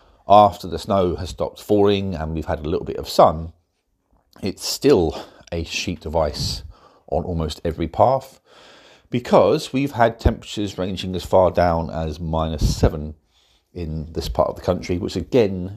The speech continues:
is quite unusual. Perhaps, you know, minus one, minus two, so forth. You might see that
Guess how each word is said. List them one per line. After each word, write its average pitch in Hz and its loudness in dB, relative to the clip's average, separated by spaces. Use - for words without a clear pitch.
is 95 -6
quite - 0
unusual. 85 -4
Perhaps, 123 2
you 107 -2
know, 78 2
minus 82 -2
one, 92 6
minus 73 -6
two, 82 -2
so 82 -4
forth. - 0
You 87 -2
might 98 2
see - -8
that 107 2